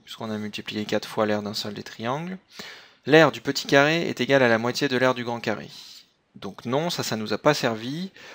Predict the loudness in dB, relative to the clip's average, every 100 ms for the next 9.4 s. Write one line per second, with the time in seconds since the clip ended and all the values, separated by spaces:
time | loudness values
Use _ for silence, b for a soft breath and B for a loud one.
0 | B _ -4 -2 -2 -4 -8 -8 -6 -2
1 | -2 -2 -4 -6 _ 6 6 2 -8 -6
2 | -6 -4 -6 -6 -6 -6 -4 -2 -2 -4
3 | -10 -12 -6 -2 -4 -6 _ B B B
4 | -6 -2 2 2 0 -6 -6 0 0 0
5 | -6 B B 0 2 4 0 -2 0 2
6 | 2 0 -4 -6 -2 0 -2 -4 0 0
7 | 2 0 0 0 -4 -6 -6 -12 -6 -6
8 | -4 -6 -6 -10 -12 -10 -6 -6 -6 -10
9 | -10 -10 -10 -12